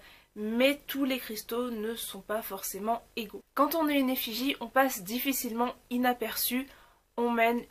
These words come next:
une vie sous le feu des projecteurs,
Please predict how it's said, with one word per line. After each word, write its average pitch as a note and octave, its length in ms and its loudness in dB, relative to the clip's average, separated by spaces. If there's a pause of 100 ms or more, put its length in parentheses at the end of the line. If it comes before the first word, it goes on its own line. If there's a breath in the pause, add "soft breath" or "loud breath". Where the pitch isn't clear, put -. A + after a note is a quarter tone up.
une A#3 220 -2
vie A3 260 -6
sous A3 260 -4
le G3+ 140 -4
feu C4 240 -4
des A3 140 -4
projecteurs, A#3 880 0